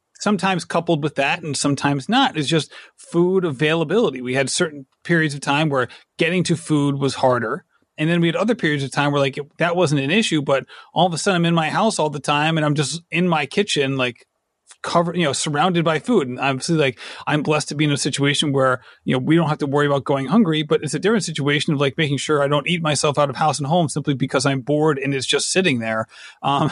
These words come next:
<laughs> what has been your take on, on, on these two things? 'Cause I think sometimes they're linked, sometimes they're not, but they're definitely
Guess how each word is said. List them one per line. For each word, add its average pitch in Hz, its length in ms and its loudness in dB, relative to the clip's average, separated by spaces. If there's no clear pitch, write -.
<laughs> - 120 -18
what 233 180 0
has 233 140 0
been 220 220 2
your 220 260 2
take 202 320 0
on, 170 100 -4
on, 180 180 0
on 175 200 0
these 202 220 4
two 202 180 -2
things? 190 340 0
'Cause 170 180 0
I 180 40 2
think 180 120 -2
sometimes 208 380 0
they're 180 160 2
linked, 175 240 0
sometimes 185 420 0
they're 165 100 0
not, 170 240 2
but 160 140 -2
they're 151 160 2
definitely 170 540 0